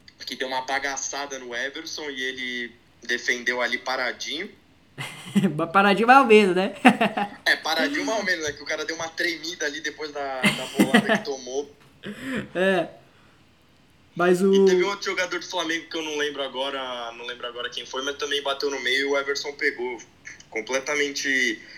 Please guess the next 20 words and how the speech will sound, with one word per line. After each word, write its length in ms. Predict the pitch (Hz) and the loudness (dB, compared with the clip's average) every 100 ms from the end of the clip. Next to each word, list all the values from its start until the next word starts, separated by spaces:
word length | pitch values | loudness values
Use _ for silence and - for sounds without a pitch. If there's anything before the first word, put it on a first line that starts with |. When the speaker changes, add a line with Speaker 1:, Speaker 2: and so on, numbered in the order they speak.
| - - | -16 -10
Speaker 1:
anormal 600 | - 131 143 139 131 139 | -4 0 0 0 -2 -4
você 240 | 135 - 131 | -4 -6 -6
querer 220 | 139 123 | -4 -4
bater 280 | 123 120 123 | -4 -8 -10
um 80 | 120 | -10
pênalti 500 | - 123 120 120 127 | -4 -4 -4 -8 -8
no 120 | 123 | -4
meio 300 | 113 123 135 | -2 0 -2
numa, 540 | 127 127 123 120 117 | -4 -4 -4 -4 -4
numa 220 | 117 120 123 | -6 -6 -8
final. 520 | - 135 120 107 101 - - - | -10 -8 -6 -6 -8 -12 -14 0
Speaker 2:
Eu 100 | 190 | 2
acho 120 | 202 | 4
que 60 | - | 6
foi 80 | 226 | 6
um, 80 | 208 208 | 4 0
não 100 | 220 | 2
foi 120 | 311 | 6
um 60 | 247 | 8
zagueiro? 680 | 190 165 180 214 160 117 | 6 8 10 10 8 0